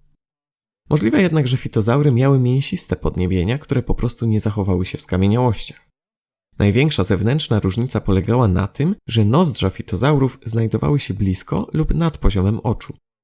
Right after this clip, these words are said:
czyli mówiąc inaczej, różnica była prawie żadna. To prawdopodobnie najbardziej ekstremalny przypadek ewolucji konwergentnej w odniesieniu do krokodyli,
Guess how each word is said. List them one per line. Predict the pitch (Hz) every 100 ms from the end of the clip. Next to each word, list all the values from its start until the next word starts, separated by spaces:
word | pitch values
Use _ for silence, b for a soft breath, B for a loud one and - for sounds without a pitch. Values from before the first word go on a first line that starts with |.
| _
czyli | - 160
mówiąc | 117 104 -
inaczej, | 120 143 143 135 196 214
różnica | - 170 147 117 98
była | 98 92
prawie | - 95
żadna. | 101 110 - - - _ _ _ _ _ _ _ _ -
To |
prawdopodobnie | - 165 151 - 143 131 120
najbardziej | 104 110 - -
ekstremalny | - - 101 120 117
przypadek | 92 - - 98 -
ewolucji | 104 104 101 -
konwergentnej | - 98 95 92 113 120 113
w | 104
odniesieniu | 90 104 - 107 101
do | 98
krokodyli, | - 101 117 147 104